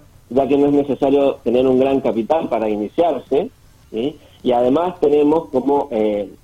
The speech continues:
dos formas de ganar. Primeramente sería que la acción suba,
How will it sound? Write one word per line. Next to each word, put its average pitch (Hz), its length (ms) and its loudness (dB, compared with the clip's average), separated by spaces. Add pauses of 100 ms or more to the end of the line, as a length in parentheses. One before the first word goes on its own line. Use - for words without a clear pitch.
(540)
dos 143 420 -2 (160)
formas 139 320 0
de 117 120 2
ganar. 107 280 0 (460)
Primeramente 175 680 4
sería 151 440 2
que 135 140 0
la 127 100 4
acción 160 500 2
suba, 170 520 2